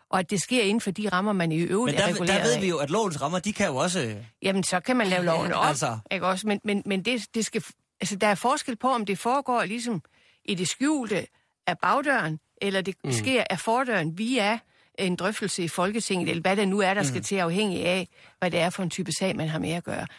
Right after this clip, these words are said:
Speaker 1: Det må ind af fordøren,
Speaker 2: Mm.
Speaker 1: op på det parlamentariske niveau, til en drøftelse, og så må man på den baggrund, øh, drage de konklusioner, der skal drages.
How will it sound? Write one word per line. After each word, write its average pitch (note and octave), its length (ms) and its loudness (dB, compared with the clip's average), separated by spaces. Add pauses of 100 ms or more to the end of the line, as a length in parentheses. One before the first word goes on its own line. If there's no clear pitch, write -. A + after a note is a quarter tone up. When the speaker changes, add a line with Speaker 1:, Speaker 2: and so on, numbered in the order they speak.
(140)
Speaker 1:
Det F#3+ 100 4
må F3 140 4
ind C4 200 2
af B3+ 80 2
fordøren, F#3+ 640 -2
Speaker 2:
Mm. A#2 160 -6 (360)
Speaker 1:
op B3 180 4
på B3+ 100 0
det A3 120 0
parlamentariske G#3 680 0
niveau, F3 340 -4 (440)
til G3 120 2
en F3+ 80 2
drøftelse, - 680 -2
og D#3+ 140 -2
så G#3+ 100 0
må A3+ 100 4
man F#3 200 2
på - 100 -4
den - 240 -2
baggrund, E3 480 -4 (520)
øh, - 120 -2
drage E3+ 280 2
de F#3+ 80 -4
konklusioner, D#3+ 540 -2
der - 100 -4
skal - 180 -6
drages. - 580 -6